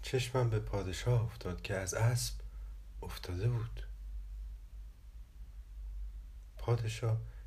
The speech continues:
هیچ وقت تنها از قصر خارج نمی‌شد.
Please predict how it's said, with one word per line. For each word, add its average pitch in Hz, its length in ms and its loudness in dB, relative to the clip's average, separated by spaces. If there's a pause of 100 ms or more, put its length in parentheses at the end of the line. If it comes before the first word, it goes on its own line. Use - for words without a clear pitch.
(120)
هیچ - 300 -2
وقت 113 240 4
تنها 85 480 -2
از 85 180 -6
قصر - 340 -2
خارج 110 440 2
نمی‌شد. - 520 -6